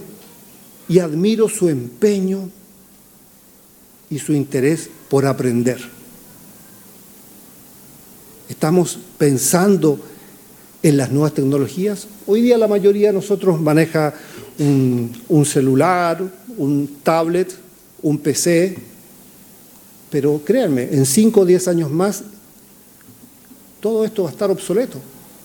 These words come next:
La tecnología va a ser otra. Lo que está manejando el Ministerio de Comunicaciones hoy día no va a servir.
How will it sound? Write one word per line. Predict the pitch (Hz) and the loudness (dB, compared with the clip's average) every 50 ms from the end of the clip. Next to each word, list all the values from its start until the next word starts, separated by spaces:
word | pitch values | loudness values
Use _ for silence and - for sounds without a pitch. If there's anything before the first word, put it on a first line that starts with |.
| - - | -4 -2
La | 170 165 - | 0 2 2
tecnología | 180 151 165 165 170 170 156 160 - 262 285 254 | 4 4 4 6 4 4 2 2 2 4 4 4
va | 214 196 | 4 2
a | |
ser | 165 - 220 233 | 2 0 0 0
otra. | 247 - - 139 - - - - - - - - - _ - - - - - - _ _ - _ - - - _ _ _ _ _ _ _ - | 0 0 -2 -8 -12 -14 -20 -20 -20 -20 -20 -20 -20 _ -20 -20 -20 -20 -20 -20 _ _ -20 _ -20 -20 -20 _ _ _ _ _ _ _ -6
Lo | 139 160 165 | -4 -4 -2
que | 143 156 | -2 -4
está | - - 202 202 202 190 190 180 | -2 -2 0 0 2 2 2 0
manejando | 165 170 175 151 - 202 196 190 | 0 0 -2 0 0 0 2 2
el | 185 180 | 4 4
Ministerio | 185 175 160 - 202 185 185 185 | 4 2 2 2 2 4 4 2
de | |
Comunicaciones | 185 180 175 180 175 175 165 175 147 - - 208 214 220 208 180 | 2 0 0 0 0 0 -2 -4 -6 -2 0 2 2 2 2 2
hoy | 196 190 | 0 0
día | 190 214 226 226 220 220 214 208 208 - - - - | 0 2 2 2 2 2 0 -2 -4 -10 -18 -8 -2
no | 202 220 240 | 2 2 4
va | 254 233 | 4 2
a | |
servir. | 233 240 220 202 240 269 - - | 2 2 2 2 0 -2 -2 -6